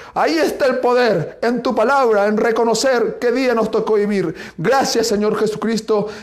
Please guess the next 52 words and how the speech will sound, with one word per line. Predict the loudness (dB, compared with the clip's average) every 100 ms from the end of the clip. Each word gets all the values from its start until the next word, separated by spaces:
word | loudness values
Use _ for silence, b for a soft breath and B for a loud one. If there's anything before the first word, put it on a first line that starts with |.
| B
y |
ayúdanos | 0 2 2 2 2
a |
alabarte | 2 4 2 2 0 0
todo | 2 2 2
el | 2
día, | 0 2 0
a |
estar | 0 -2 0
consagrados, | 0 0 0 2 2 2 2 -2 B B B
que | -2
no | 0 0
tan | 0 0
solo | 2 2 2
sea | 2 2
un | 2
momento | 2 0 2
de | 2
oración, | 2 0 0 0 0
sino | 0 0
todo | 0 2 2 2
el | 2
día | 0 2 0 B B B -4
tu | -4 0
pueblo | 2 2 0
esté | 0
enamorado | 0 2 2 2
de | 0
tu |
santa | 0 0 -2 -2
presencia. | -2 0 -2 -2 -2 -2 B B -4
Saldremos | -2 0 2 2 0
de |
este | -2 0
lugar, | 0 2 2 0 -8 -20 _
pero | -2 0
no | 0 0
de |
tu | 0
presencia. | -2 -2 -2 -2 -2 -4 -2
Ayúdanos | -2 0 0 0 0 -4 -10
y | -8
est-, | -8 -8 -8 -4
estate | -2 -2 -2
con | -2
nosotros | -2 -2 -2 -4 -4
siempre. | -2 -2 -2 -2
En | 0
el | 0
nombre | 0 0 -2
de | -2
Jesucristo. | -4 -4 -4 -4 -2 -2